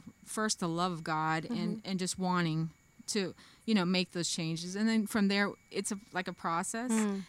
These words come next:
Speaker 1: So I wouldn't worry so much. I think that's where maybe, um, we get, again, impatient.
Speaker 2: Hmm.
Speaker 1: So it, God is a, it's simplicity. Like,
Speaker 2: Yes.
Speaker 1: this is it, you know? Like, just start with that.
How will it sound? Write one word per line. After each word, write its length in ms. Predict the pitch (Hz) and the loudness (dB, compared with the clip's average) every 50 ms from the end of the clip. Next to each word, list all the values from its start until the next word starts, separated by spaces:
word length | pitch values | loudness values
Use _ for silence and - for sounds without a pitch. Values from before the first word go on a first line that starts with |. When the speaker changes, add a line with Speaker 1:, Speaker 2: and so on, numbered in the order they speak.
| - - | -14 -10
Speaker 1:
So 320 | - - 220 214 190 - - - | -4 -2 -2 -2 -2 -4 -8 -4
I 180 | - 170 196 202 | -2 0 0 2
wouldn't 540 | 220 226 233 233 220 - - - 190 190 185 | 2 2 2 0 0 -2 -4 -6 -6 -4 -2
worry 320 | 196 202 196 202 196 190 | 0 2 4 4 4 4
so 220 | - - 185 165 | 2 0 0 0
much. 320 | 170 170 165 160 170 - - | 0 0 -2 -2 -4 -4 -4
I 60 | 170 | -6
think 260 | 170 - 180 180 175 | -4 -4 -4 -4 -2
that's 260 | - 170 160 175 - - | -4 -4 -4 -4 -4 -4
where 160 | 180 170 170 | -4 -4 -2
maybe, 600 | 170 175 165 165 165 165 165 160 160 151 156 165 - - - - - - - - - - | -2 -2 -4 -4 -4 -4 -4 -4 -4 -4 -6 -8 -10 -14 -20 -20 -20 -20 -20 -16 -8 -2
um, 640 | 180 180 175 165 160 156 156 156 160 165 - - 170 | 0 0 2 2 2 0 -2 -4 -4 -8 -10 -8 -4
we 140 | 185 196 175 | -4 -2 -2
get, 160 | 185 180 175 | 0 0 0
again, 260 | 170 165 175 170 170 | 0 0 0 0 0
impatient. 840 | - 170 170 160 - - 165 160 160 - - - 208 233 254 - 190 - | 0 0 -2 -2 -2 -2 -4 -2 -2 -2 -2 -2 -2 -2 -4 -6 -6 -2
Speaker 2:
Hmm. 320 | 233 233 233 226 214 202 202 190 - | 0 2 2 2 2 0 -2 -4 -8
Speaker 1:
So 440 | - - 214 202 208 208 208 202 - - | -8 -6 -4 -4 -2 -4 -4 -6 -8 -8
it, 200 | - 214 214 - | -8 -8 -6 0
God 200 | - 214 214 240 | 4 4 6 6
is 120 | 262 240 - | 6 4 2
a, 200 | 214 185 170 - - 196 190 - - - - - _ _ _ _ _ _ - - | 2 0 0 -2 -6 -10 -12 -12 -16 -20 -20 -20 _ _ _ _ _ _ -18 -8
it's 320 | - 208 214 - - - - | -6 -4 -4 -4 -4 -4 -4
simplicity. 840 | - - 262 247 240 233 - - 233 226 - - 196 180 170 160 156 156 - - - - - | 0 6 8 10 8 8 8 4 2 2 2 2 2 2 2 0 -2 -4 -8 -18 -18 -10 -6
Like, 160 | 185 180 208 | -4 -2 -2
Speaker 2:
Yes. 440 | 208 202 190 - - - - - - - - - - | -2 -2 -4 -6 -8 -8 -10 -10 -14 -18 -14 -6 -2
Speaker 1:
this 160 | 254 254 247 | 0 2 2
is 200 | 262 240 226 233 | 2 2 2 2
it, 280 | 277 294 262 185 135 | 2 4 4 2 2
you 120 | - 202 202 | 2 4 4
know? 260 | 208 208 226 247 247 | 6 6 6 4 4
Like, 420 | 247 226 208 202 190 190 - - | 4 2 2 0 -2 -4 -8 -8
just 200 | - - 240 - | -4 -2 -2 0
start 260 | - - 226 214 - 151 | 0 2 2 2 2 0
with 100 | 185 180 | -2 -2
that. 320 | 175 151 147 135 135 - | -2 -2 -2 -2 -4 -6